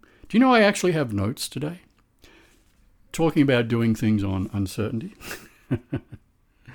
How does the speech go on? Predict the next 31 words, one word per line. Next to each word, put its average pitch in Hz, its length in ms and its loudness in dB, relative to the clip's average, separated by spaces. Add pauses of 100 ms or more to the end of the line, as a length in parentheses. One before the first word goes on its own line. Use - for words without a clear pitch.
(600)
Anyway, 185 300 6
so 151 180 4
like 156 100 4
I - 20 -10
said, 170 180 2
the 147 60 2
brain, 135 760 4
um, 85 720 -6 (1800)
you 113 140 0
know, 101 160 0
the 127 80 -2
brain 156 520 4
likes, 120 600 0
doesn't 147 220 0
like 131 180 4
gray 104 300 2
areas. 90 600 -6 (600)
It 120 140 -2
wants 151 240 2
to 170 100 0
know 127 480 4 (320)
the 117 140 -2
black 139 260 0
and 147 120 4
white 113 240 4
of 98 120 -2
everything, 95 640 -4
or 98 200 -2
yes 117 320 2
or 107 160 2
no. 87 320 -2